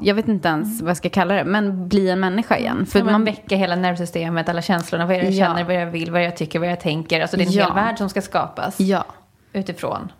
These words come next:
Speaker 1: Mm.
Speaker 2: ett ingenting.
Speaker 1: Och jag vet inte hur det var där för dig. Vad, kände du, alltså, kan du känna att du alltid har haft din intuition och kontakt med den? Bara att du liksom,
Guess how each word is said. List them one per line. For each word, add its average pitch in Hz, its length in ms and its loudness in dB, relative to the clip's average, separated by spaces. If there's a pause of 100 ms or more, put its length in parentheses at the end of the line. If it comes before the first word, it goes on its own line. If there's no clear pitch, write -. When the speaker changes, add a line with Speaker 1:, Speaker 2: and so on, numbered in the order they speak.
(100)
Speaker 1:
Mm. 202 300 2
Speaker 2:
ett 180 120 -6
ingenting. 156 540 -8 (460)
Speaker 1:
Och 262 100 4
jag 294 100 4
vet 370 100 0 (100)
inte 285 140 2
hur 247 80 0
det 226 80 0
var 208 180 0
där 196 120 0
för 247 160 -2
dig. - 480 0
Vad, 214 240 2
kände 240 320 0
du, 294 400 0 (320)
alltså, 240 300 2 (380)
kan 247 220 2
du 311 140 0
känna 247 240 0
att 190 60 -2
du - 140 -4
alltid 214 420 2
har 180 140 2
haft - 380 -2 (100)
din 165 360 0
intuition 151 760 0
och 190 100 -4
kontakt 170 340 0
med 165 140 2
den? 151 280 -2
Bara 185 140 4
att 170 140 -6
du 175 100 2
liksom, 165 380 0